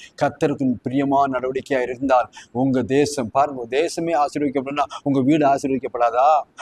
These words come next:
உங்க வீடு ஆசீர்வதிக்கப்பட்டால் உங்களுடைய சொந்த பந்தங்கள் ஆசீர்வதிக்கப்பட மாட்டாங்களா? எல்லாவற்றையும் ஆசீர்வதிக்கிற தேவன் இந்த கால வேளையில சொல்லுகிறார். ஓ, கலக்கத்தோடு, கஷ்டத்தோடு, பிரச்சனையோடு, வேதனையோடு நீங்க இருக்கலாம்.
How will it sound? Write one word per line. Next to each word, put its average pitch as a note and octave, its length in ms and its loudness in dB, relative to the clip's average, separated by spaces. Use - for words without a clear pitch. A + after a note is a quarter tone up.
உங்க C#3 160 2
வீடு E3+ 300 6
ஆசீர்வதிக்கப்பட்டால் D3 880 0
உங்களுடைய D3 440 4
சொந்த C#3+ 260 0
பந்தங்கள் D3+ 360 0
ஆசீர்வதிக்கப்பட C3+ 540 -4
மாட்டாங்களா? B2 540 0
எல்லாவற்றையும் D#3 760 2
ஆசீர்வதிக்கிற D3 500 0
தேவன் D3+ 240 2
இந்த C3 160 2
கால D#3 320 -2
வேளையில C#3 220 -8
சொல்லுகிறார். B2+ 540 0
ஓ, D#3 240 2
கலக்கத்தோடு, D3 600 2
கஷ்டத்தோடு, C#3+ 640 2
பிரச்சனையோடு, D3+ 640 4
வேதனையோடு D#3+ 580 4
நீங்க D3+ 180 2
இருக்கலாம். D3+ 460 0